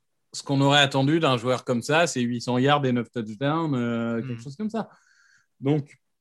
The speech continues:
Speaker 1: bon, voilà, on le dit depuis trois ans, il a des super mains, très bien, super, on le voit de temps en temps.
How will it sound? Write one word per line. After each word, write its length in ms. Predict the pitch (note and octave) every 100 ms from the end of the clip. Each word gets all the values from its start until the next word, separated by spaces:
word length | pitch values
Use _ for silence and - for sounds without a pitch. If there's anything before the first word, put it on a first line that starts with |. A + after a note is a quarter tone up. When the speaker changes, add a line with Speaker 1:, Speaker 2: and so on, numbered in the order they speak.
| _ _ _ C#3+
Speaker 1:
bon, 220 | D3 E4+
voilà, 320 | C#3+ D3 A3
on 100 | F3
le 60 | C#3+
dit 140 | E3
depuis 200 | D3+ D3
trois 300 | - D3 C3
ans, 100 | F#3
il 100 | F#3
a 60 | C3+
des 140 | B2
super 320 | - C#3 B2+
mains, 220 | B2 C#3+
très 200 | G#3 A#2+
bien, 240 | G#2+ A#2+ C#3+
super, 440 | - C#3 C#3 C#3
on 120 | C#3 C#3+
le 60 |
voit 140 | B2+ B2+
de 60 |
temps 240 | - C#3+ C#3
en 100 | B2+
temps. 340 | C3+ F#3